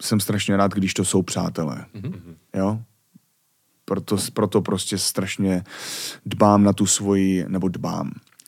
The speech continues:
Speaker 1: Ta moje parta hostě radická, tam odkud pocházím, tak jsem strašně rád, že kluci začali prostě po svým, ale jedou si M M A tréninky. Mají, mají v té vesnici, tak tam má kamarád posilovnu,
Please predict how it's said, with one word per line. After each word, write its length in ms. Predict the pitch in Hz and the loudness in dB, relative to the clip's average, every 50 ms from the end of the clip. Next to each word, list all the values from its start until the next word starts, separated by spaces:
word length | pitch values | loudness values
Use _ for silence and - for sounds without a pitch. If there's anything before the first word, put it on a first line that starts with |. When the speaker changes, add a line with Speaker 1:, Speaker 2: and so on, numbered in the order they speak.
| _ | _
Speaker 1:
Ta 80 | - 95 | 0 4
moje 220 | 98 104 110 107 | 6 6 6 6
parta 380 | - - - 92 85 - - 95 | 4 4 0 0 0 0 0 0
hostě 360 | 95 95 98 92 - - 110 | 2 2 0 -2 -2 -2 0
radická, 500 | 98 95 90 92 90 - - 101 98 98 | 2 2 0 0 -2 -2 0 0 0 2
tam 180 | 95 - 98 - | 2 0 0 0
odkud 300 | - - - 101 90 - | -2 -4 -6 -8 -8 -4
pocházím, 580 | - 95 - - 95 95 87 87 92 92 95 | -6 -4 -2 0 0 0 0 0 0 0 0
tak 140 | 92 92 90 | 0 0 -2
jsem 140 | - 101 92 | -2 -2 -2
strašně 420 | - - - 92 87 - 104 92 | -2 -2 -4 -4 -4 -2 -2 0
rád, 200 | 87 85 87 85 | 0 0 0 -2
že 180 | 85 92 95 87 | -2 -2 -2 -2
kluci 340 | 85 - 92 87 - - 92 | -2 -2 -4 -4 -2 -2 0
začali 340 | 87 90 85 - 92 90 82 | 0 0 0 0 -2 -2 -2
prostě 440 | - 87 87 - - 98 87 85 90 - - - - - - - - _ - | -2 -4 -6 -4 -2 -2 -2 -2 -4 -10 -20 -20 -20 -20 -20 -20 -20 _ 2
po 160 | - 117 120 | 6 6 6
svým, 560 | 113 - - 120 113 113 113 123 131 143 151 151 _ _ - | 8 6 6 6 8 8 10 10 8 6 4 0 _ _ -2
ale 180 | - 101 98 | 0 2 4
jedou 260 | 98 101 98 101 98 95 | 4 6 6 6 4 4
si 180 | - - 120 - - | 2 0 0 0 2
M 120 | 110 107 104 | 2 4 4
M 120 | 101 101 | 6 6
A 120 | 104 101 98 | 6 6 4
tréninky. 680 | 98 101 98 95 95 98 98 98 92 - - 71 62 53 | 4 2 2 4 4 4 4 2 2 0 -4 -6 -4 -2
Mají, 240 | 92 98 98 98 95 | 0 2 2 2 2
mají 300 | 87 101 92 85 65 - _ _ - _ - - - - - - | 2 2 0 0 -2 -6 _ _ -20 _ -20 -20 -20 -20 -20 -20
v 100 | - - | -16 -6
té 220 | - 101 98 92 | -2 0 0 0
vesnici, 460 | 85 90 - - 107 104 98 - 110 | 0 -2 -2 -2 -2 -2 0 -2 -2
tak 160 | - 107 98 | -2 -2 -4
tam 140 | - - 95 | -2 -2 0
má 100 | 98 95 | 0 0
kamarád 440 | 90 - 95 98 98 90 80 73 - | 0 0 2 2 2 0 0 -4 -6
posilovnu, 680 | - - 92 - - - 107 110 107 107 120 117 117 | -6 -4 -2 0 2 4 4 6 6 6 6 6 6